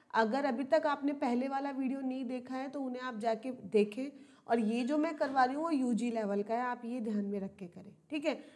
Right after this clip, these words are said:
आप ये मत देखें कि only एनसीईआरटी है, मैंने इसके अंदर यूजी मैटर को क्या क्या इंक्लूड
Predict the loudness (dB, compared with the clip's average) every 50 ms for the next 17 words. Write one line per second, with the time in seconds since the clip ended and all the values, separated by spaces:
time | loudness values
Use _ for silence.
0 | -8 -2 0 0 0 0 -2 -2 0 0 0 -2 -2 -4 -4 -4 -6 -4 -4 -2
1 | 0 2 2 2 2 2 2 4 4 4 4 2 0 0 2 2 2 0 -2 -6
2 | -4 -4 -2 -2 -2 -4 -4 -6 -8 -10 -10 -6 -6 -4 -4 -2 -2 -2 -2 -2
3 | -2 0 0 0 0 0 0 -2 -2 -2 -4 -4 0 2 4 4 4 2 -4 -16
4 | -20 -20 _ _ _ _ -2 -2 -2 0 0 0 0 2 0 0 0 0 2 4
5 | 6 6